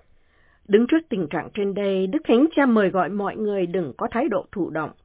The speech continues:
sợ hãi, cảm thấy bất lực trước hiện tượng quá rộng lớn. Trái lại, cần động viên hữu hiệu để chống lại tệ nạn này, cần tránh những sai lầm quá khứ, tránh coi nhẹ những thiệt hại mà các hiện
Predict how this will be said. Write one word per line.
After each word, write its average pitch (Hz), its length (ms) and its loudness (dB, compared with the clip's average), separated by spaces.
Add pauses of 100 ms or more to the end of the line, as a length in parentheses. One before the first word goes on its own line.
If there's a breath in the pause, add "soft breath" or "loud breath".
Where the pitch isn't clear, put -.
(180)
sợ - 140 -2
hãi, 180 340 -8 (260 soft breath)
cảm 190 260 -2
thấy 240 140 -2
bất 233 280 -6
lực 165 340 -6
trước 320 220 0
hiện 220 240 2
tượng 170 280 -6
quá 202 240 -4
rộng - 180 -6
lớn. 165 420 -6 (680 soft breath)
Trái 208 200 2
lại, 214 360 -2 (280 loud breath)
cần 185 240 2
động 180 220 2
viên 285 280 2
hữu 285 300 4
hiệu 180 220 0
để 156 220 -4
chống 226 200 0
lại 185 260 -2
tệ 185 140 -2
nạn 180 260 -6
này, 170 400 -6 (260 loud breath)
cần 185 300 2
tránh 220 260 2
những 220 120 2 (140)
sai 302 160 2
lầm 185 320 0 (140)
quá 208 200 -2 (120)
khứ, 214 320 -4 (320 loud breath)
tránh 185 320 0
coi 233 200 2
nhẹ 196 280 -2
những 170 220 -6
thiệt 208 220 -2
hại 185 340 -6
mà 143 140 -6
các 240 220 -8
hiện 226 200 -4